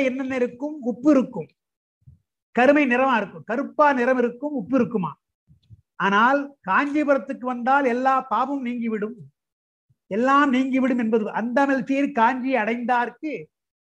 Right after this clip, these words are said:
களங்கம் நீங்கிவிடும், மற்றவர்களுக்கெல்லாம் களங்கம் நீங்காது." என்று காஞ்சிபுரத்திலே வந்தால் அந்த மதல் அகழி எப்படி இருக்குதா? ஆகம விதி போல இருக்குதா? ஆகமம் எப்படி அமைந்து ஒரு பூஜைக்கு எப்படி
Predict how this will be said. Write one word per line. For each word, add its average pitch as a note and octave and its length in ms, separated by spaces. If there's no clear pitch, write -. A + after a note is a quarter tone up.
களங்கம் C#4+ 460
நீங்கிவிடும், A3 580
மற்றவர்களுக்கெல்லாம் B3+ 680
களங்கம் A#3 400
நீங்காது." G#3+ 460
என்று A#3 280
காஞ்சிபுரத்திலே C4+ 720
வந்தால் F#3+ 480
அந்த G#3 120
மதல் A3+ 280
அகழி C4+ 260
எப்படி A3+ 180
இருக்குதா? G3+ 300
ஆகம D4+ 560
விதி B3+ 180
போல B3+ 260
இருக்குதா? G#3 260
ஆகமம் C4 420
எப்படி A#3+ 260
அமைந்து G#3+ 420
ஒரு G#3 180
பூஜைக்கு B3+ 440
எப்படி A#3+ 260